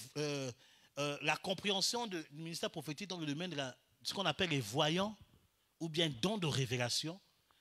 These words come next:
a commencé à déclencher. Maintenant, tout le monde est mélangé. Les gens qui se disent, non, je suis voyant.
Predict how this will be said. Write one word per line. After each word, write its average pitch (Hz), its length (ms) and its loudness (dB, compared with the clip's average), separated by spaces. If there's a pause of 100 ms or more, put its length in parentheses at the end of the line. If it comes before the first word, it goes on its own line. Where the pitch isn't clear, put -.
(280)
a 156 120 6
commencé 165 360 -2
à 214 40 2
déclencher. 156 680 -2 (760)
Maintenant, 220 380 0
tout - 180 -2
le 220 80 2
monde 208 180 2
est 170 40 10
mélangé. 135 440 4 (1080)
Les 139 100 -8
gens 190 140 -4
qui 180 100 -8
se 156 60 -4
disent, 170 260 -6
non, 185 220 -8
je 170 80 -8
suis - 160 -6
voyant. 104 300 -10